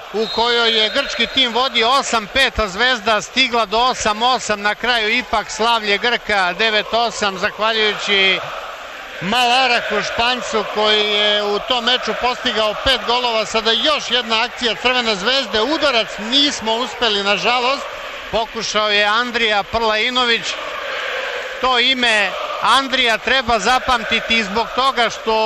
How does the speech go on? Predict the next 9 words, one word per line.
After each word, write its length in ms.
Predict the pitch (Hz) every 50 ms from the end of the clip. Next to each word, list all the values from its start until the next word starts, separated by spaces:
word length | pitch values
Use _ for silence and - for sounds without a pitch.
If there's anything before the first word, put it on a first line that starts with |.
| 220 220 214
bi 240 | 196 175 190 226 254
on 140 | 277 262 240
mogao 360 | 226 240 262 277 254 220 226 226
ove 240 | 233 240 240 220 208
godine 460 | 202 233 254 240 233 226 214 208 208
da 140 | 190 214 208
postane 580 | - - 233 247 233 - - 247 220 220 214
i 40 | 214
najbolji 680 | 214 233 240 226 208 220 214 214 202 202 196 185 170